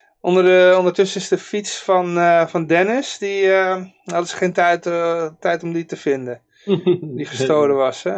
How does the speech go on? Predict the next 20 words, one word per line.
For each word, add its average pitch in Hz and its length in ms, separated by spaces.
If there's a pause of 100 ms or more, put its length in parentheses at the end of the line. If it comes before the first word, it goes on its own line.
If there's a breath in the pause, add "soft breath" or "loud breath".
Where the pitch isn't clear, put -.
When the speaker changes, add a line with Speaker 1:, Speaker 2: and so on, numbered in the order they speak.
(120)
Speaker 1:
Nee, 147 260
Speaker 2:
Ja. 107 260
Speaker 1:
daar 139 120
hadden 143 180
ze - 60
geen 156 160
tijd 143 280
voor. - 140
Hebben 147 180
ze 151 60
nog 151 80
een 151 60
bericht 147 280
van 151 180
gestuurd. 151 400
"We, 143 200 (320 loud breath)
we 156 80
zijn 160 220
zwaar 165 360
onderbemand." 151 840